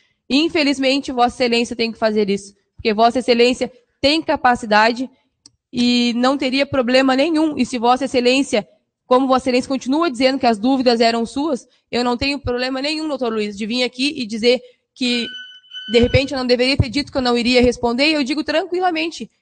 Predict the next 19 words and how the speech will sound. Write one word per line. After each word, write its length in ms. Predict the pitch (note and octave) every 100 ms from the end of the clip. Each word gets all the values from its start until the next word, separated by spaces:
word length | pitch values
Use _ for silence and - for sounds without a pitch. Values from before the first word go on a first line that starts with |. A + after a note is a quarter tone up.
| _
e 140 | - A#3
assumo 380 | A3+ - B3+ D4+
aqui 240 | - C#4+
já 120 | C4+
agora, 360 | B3 A3+ B3+ C4
vou 360 | G#3+ G3+ B3
lhe 120 | C4+ E4+
responder 480 | C#4 - A#3+ A3+
se 100 | B3+
as 100 | B3+
dúvidas 380 | G#3 B3 A#3+ A#3+
são 160 | A#3 G#3+
suas, 340 | - D4 C#4+ - _
apesar 480 | - G#3+ A3+ A#3+ B3+
de 80 | A#3+
saber 340 | B3 A3+ B3
que 120 | B3 A#3+
não 280 | A#3+ C4+
são. 380 | D4 - G3 F#3+